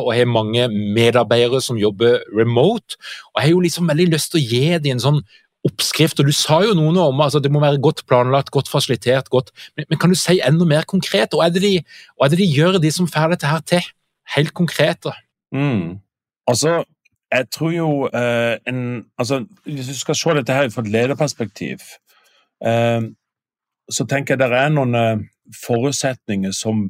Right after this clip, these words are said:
Speaker 2: må være til stede. Kanskje den viktigste av alle er det med å vise tillit. Altså, det å ha medarbeidere som jobber remote, eh, det forutsetter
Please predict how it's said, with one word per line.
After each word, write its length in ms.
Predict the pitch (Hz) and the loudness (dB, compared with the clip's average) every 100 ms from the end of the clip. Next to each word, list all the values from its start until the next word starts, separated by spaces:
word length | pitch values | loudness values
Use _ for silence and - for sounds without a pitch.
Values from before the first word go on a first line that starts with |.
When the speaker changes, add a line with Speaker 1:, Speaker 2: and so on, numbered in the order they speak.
| - - | -8 -8
Speaker 2:
må 160 | 107 107 | -4 -2
være 220 | 107 107 | -4 -6
til 80 | - | -12
stede. 400 | - 85 85 82 - _ _ _ _ _ _ _ - | -10 -10 -10 -12 -14 _ _ _ _ _ _ _ -6
Kanskje 320 | 185 202 190 | -4 -2 -2
den 80 | 135 | -4
viktigste 480 | 151 - 151 - | -6 -8 -8 -4
av 80 | 113 | -4
alle 200 | 110 147 - | -4 -6 -6
er 320 | 101 113 123 - _ _ _ _ _ _ | -8 -6 -8 -14 _ _ _ _ _ _
det 140 | 117 117 | -2 0
med 160 | 117 | 0
å 20 | |
vise 320 | 98 110 - - | -2 -4 -6 -10
tillit. 640 | - - 85 92 - - - _ _ _ _ _ _ _ 110 | -14 -12 -12 -12 -16 -20 -20 _ _ _ _ _ _ _ -6
Altså, 240 | 123 139 - _ _ _ _ _ - 277 _ _ _ | -4 -4 -6 _ _ _ _ _ -20 -20 _ _ _
det 340 | 135 113 151 170 | -14 -4 -2 0
å 100 | 143 120 131 | 0 0 0
ha 220 | 147 143 | 0 0
medarbeidere 560 | 123 151 147 117 113 110 | 0 0 0 0 -2 -4
som 200 | - 113 | -4 -2
jobber 340 | 123 127 139 113 | -2 -2 -4 -2
remote, 680 | 110 110 175 214 - - - _ - - _ _ 143 | -2 0 0 -4 -12 -16 -20 _ -20 -20 _ _ -4
eh, 320 | 123 120 117 113 110 113 - _ _ _ _ _ | 0 -2 -4 -8 -12 -14 -20 _ _ _ _ _
det 280 | 123 113 143 | -8 -6 -4
forutsetter 720 | - 117 151 175 151 - - | -4 -4 -4 -4 -8 -8 -10